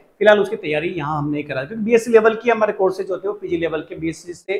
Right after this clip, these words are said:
upper level के हैं, ध्यान रखिएगा। तो कौन कौन से course हम provide कराएंगे वो भी मैं बता दूंगा, कोई दिक्कत नहीं है। पर फिलहाल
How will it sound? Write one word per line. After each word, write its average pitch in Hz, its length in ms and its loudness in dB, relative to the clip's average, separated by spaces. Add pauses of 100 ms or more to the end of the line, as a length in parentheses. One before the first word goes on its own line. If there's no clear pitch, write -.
(160)
upper 160 200 -4
level 143 220 -4
के 170 140 -4
हैं, 208 140 -2 (400)
ध्यान 202 120 8
रखिएगा। 147 320 2 (300)
तो 202 60 0
कौन 262 260 8
कौन 262 160 8
से 262 80 6
course 247 260 10
हम 254 100 8
provide 226 300 8
कराएंगे 214 280 6
वो 175 180 4
भी 180 100 -2
मैं 220 140 2
बता 202 200 6
दूंगा, 226 180 4
कोई 220 140 0
दिक्कत 190 240 0
नहीं 202 120 -4
है। 254 40 -2
पर 254 180 4
फिलहाल 240 420 10